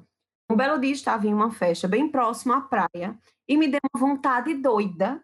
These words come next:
E eu peguei a... na mão do meu namorado e disse: Bora. Ele bebo, topou na hora.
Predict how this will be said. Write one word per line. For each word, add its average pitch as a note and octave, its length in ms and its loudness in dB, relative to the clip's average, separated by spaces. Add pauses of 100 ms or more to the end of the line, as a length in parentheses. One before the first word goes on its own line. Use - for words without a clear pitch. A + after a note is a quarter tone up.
(120)
E B3+ 60 0
eu C4 100 0
peguei C4+ 240 0
a... B3 80 0
na A#3+ 300 -2
mão A#3+ 180 2
do D4 80 -4
meu C#4+ 100 -2
namorado A#3+ 460 2
e G#3 60 -2
disse: G#3 180 -4
Bora. G3+ 540 0 (560)
Ele C4 160 2
bebo, A#3 440 0
topou C#4 320 0
na D#4 240 0
hora. E3+ 340 -2